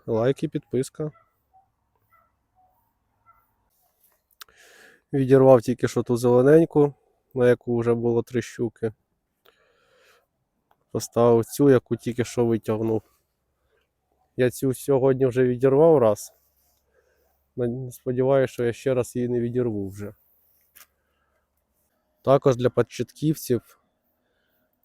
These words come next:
намагайтесь проводити свою приманку біля очерету, якихось корях.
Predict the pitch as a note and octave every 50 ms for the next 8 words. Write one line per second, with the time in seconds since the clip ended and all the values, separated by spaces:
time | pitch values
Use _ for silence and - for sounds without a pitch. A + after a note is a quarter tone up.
0 | _ _ _ _ _ _ _ - C3 B2+ A#2+ A#2 A#2+ B2 A#2+ A#2+ C3+ D3 D3+ C#3
1 | - B2+ A#2+ - _ - A#2+ B2 A#2+ B2+ C#3 C#3+ C3 C3 A#2+ - - - - -
2 | B2 B2 B2+ B2 - - B2 A#2+ B2 B2+ C#3 C#3+ C#3 - - B2+ A#2 A#2 B2 B2
3 | B2+ B2+ B2 A#2+ A#2+ A#2 G#2+ G#2+ - _ _ _ _ _ _ _ _ - A#2+ -
4 | - - A#2+ A2+ B2 C#3 D3+ D#3 C#3+ - - C3+ B2+ B2+ B2 _ _ _ _ _
5 | _ _ _ _ _ _ _ _ _ _ _ _ - A#2 - - B2+ A#2 - -
6 | - _ - A#2+ A#2 B2+ C3 C#3 C#3+ D3 C#3+ - - _ _